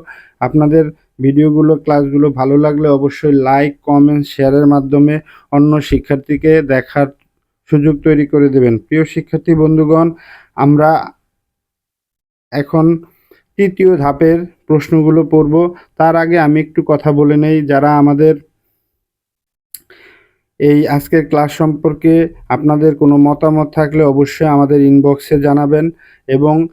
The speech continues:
আপনি শেয়ারের মাধ্যমে অন্যকে দেখে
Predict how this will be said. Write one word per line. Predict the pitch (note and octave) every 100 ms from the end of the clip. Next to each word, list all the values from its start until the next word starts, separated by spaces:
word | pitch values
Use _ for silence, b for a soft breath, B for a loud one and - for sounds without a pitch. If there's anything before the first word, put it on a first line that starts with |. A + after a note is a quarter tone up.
| b
আপনি | - C3 D3+ D3+ D3+ A#2+
শেয়ারের | - D3+ D3+ D#3+ E3
মাধ্যমে | D#3 D3 C#3+ D#3 D#3
অন্যকে | D#3 D3+ D3+ C#3+ D#3+
দেখে | C#3+ C#3 - D#3 D#3+